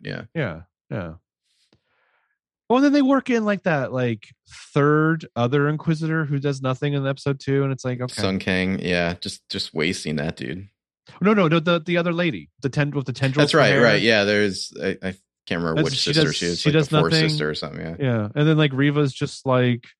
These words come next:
Speaker 2: "I'm gonna pull a John Wick two on Obi-Wan's ass here and get the lamest bounty hunters." Except for the dinosaur guy. I want more of him.
Speaker 1: <laughs> Or Raptor bounty hunter, yeah. I mean, I, I realize Obi-Wan's out of the game, but God, he cannot hit the broadside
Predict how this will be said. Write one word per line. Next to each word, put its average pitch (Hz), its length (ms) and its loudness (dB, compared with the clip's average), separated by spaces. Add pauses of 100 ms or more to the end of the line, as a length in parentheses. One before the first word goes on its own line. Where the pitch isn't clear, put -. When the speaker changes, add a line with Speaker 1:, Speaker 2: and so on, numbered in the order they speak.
(600)
Speaker 2:
"I'm 113 80 -2
gonna 123 140 2
pull 127 240 2
a 117 40 2
John 113 380 -2
Wick 117 160 0 (100)
two 120 600 0 (260)
on 113 160 -8
Obi-Wan's 113 480 -4
ass 110 300 -6
here 110 320 -4
and 95 100 -10
get 92 160 -16
the 90 140 -10 (100)
lamest 104 420 -6
bounty 95 220 -6
hunters." 98 480 -10 (420)
Except 190 200 4
for 185 80 0
the 110 80 -4
dinosaur 101 480 -4
guy. 71 320 -10 (100)
I - 80 2
want 98 160 -2
more 92 140 -6
of 73 80 -12
him. 107 180 -4
Speaker 1:
<laughs> - 420 -10
Or 95 200 -4 (120)
Raptor 78 360 -4
bounty 78 260 -6
hunter, 82 220 -6
yeah. 85 240 -6 (600)
I 113 120 4
mean, 123 160 8
I, 135 140 6
I 139 100 6
realize 147 360 8
Obi-Wan's 98 460 4
out 90 80 6
of 87 80 2
the 82 60 0
game, 80 320 0
but 80 160 -4
God, 85 180 2
he 95 100 -4
cannot 82 380 -4
hit - 220 -6
the 87 60 -10
broadside 90 420 -6